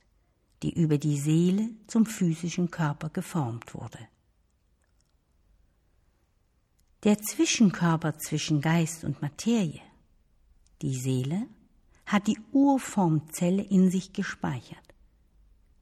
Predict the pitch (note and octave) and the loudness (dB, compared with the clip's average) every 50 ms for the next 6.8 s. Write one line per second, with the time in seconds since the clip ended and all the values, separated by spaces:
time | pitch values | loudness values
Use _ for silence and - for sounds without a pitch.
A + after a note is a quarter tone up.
0 | _ - F#3 D#3+ - F3 D3+ C#3+ C#3 - - - - - F#3 E3+ F3 F#3 F3+ - | _ -2 -2 0 0 0 0 0 -2 -4 -8 -6 -4 -2 0 2 2 0 -2 -4
1 | - - A#3 A#3 - - - F#3+ F#3+ G#3 G#3+ G#3+ G#3+ G#3 G3+ G#3 G3+ - - - | -4 -6 -6 -6 -8 -4 2 4 6 8 8 6 6 4 2 0 -4 -6 -8 -6
2 | - G#3+ G#3 F#3+ F3+ E3 D3 C#3+ D#3 D#3 D3+ - D3+ C#3+ C#3+ D#3+ E3+ E3 - - | -2 0 2 2 2 2 2 0 0 -2 -2 -2 -4 -4 -2 -2 -4 -4 -6 -10
3 | D3+ C#3 - - _ _ _ _ _ _ _ _ _ _ _ _ _ _ _ _ | -12 -12 -12 -16 _ _ _ _ _ _ _ _ _ _ _ _ _ _ _ _
4 | _ _ _ _ _ _ _ _ _ _ _ _ _ _ _ _ _ _ _ _ | _ _ _ _ _ _ _ _ _ _ _ _ _ _ _ _ _ _ _ _
5 | _ _ _ _ _ _ _ _ _ _ _ _ _ _ _ - - - - - | _ _ _ _ _ _ _ _ _ _ _ _ _ _ _ -16 -14 -8 -2 0
6 | F#3 F3 F3 F3 - - F#3 F#3 F#3 F#3 F#3+ G#3 B3 C#4+ - | 0 0 0 -2 -4 -2 0 0 2 2 0 0 -2 -6 -10